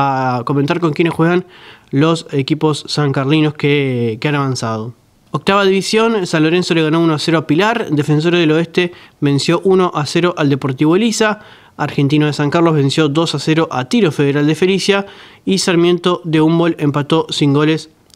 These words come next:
ante Unión de Esperanza. Avanzando Sarmiento de Humboldt a la próxima instancia, Sarmiento de Humboldt que además será próximo rival de Argentino, esto es en octava división en búsqueda de un,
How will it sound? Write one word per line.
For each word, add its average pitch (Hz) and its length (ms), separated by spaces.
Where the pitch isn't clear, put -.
ante 151 400
Unión 147 480
de 139 140
Esperanza. 135 640
Avanzando 180 720
Sarmiento 170 460
de 160 80
Humboldt 175 340
a 151 60
la 147 160
próxima 165 320
instancia, 202 420
Sarmiento 165 420
de 160 60
Humboldt 175 320
que 170 60
además 160 400
será 156 500
próximo 208 560
rival 160 480
de 139 160
Argentino, 160 640
esto 151 340
es 151 220
en 156 140
octava 151 400
división 147 500
en 143 140
búsqueda 147 340
de 147 60
un, 151 260